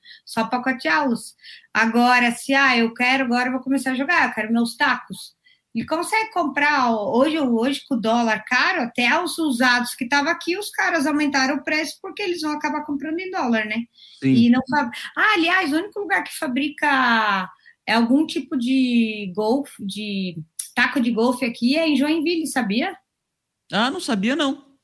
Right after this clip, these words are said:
Speaker 1: É, no Brasil é o único lugar que é a J B
Speaker 2: Opa.
Speaker 1: Golf,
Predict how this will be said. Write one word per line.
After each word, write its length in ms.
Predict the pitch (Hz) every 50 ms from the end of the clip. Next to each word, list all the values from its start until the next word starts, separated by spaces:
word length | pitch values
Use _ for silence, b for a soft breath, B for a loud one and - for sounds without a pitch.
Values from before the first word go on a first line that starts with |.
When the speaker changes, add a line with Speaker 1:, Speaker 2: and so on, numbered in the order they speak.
| _ _ _ _
Speaker 1:
É, 280 | - 233 247 269 294 311
no 160 | 302 285 262
Brasil 340 | 233 269 262 262 - 247 294
é 60 | 285
o 120 | 277 269 277
único 280 | 320 370 403 - 440
lugar 480 | 403 415 339 302 285 277 277 294 302 294
que 200 | - - 262 233
é 100 | 233 233
a 80 | 226
J 320 | 226 233 254 262 254 - -
B 160 | - 311 311
Speaker 2:
Opa. 240 | 254 240 254 247 277
Speaker 1:
Golf, 180 | 302 285 -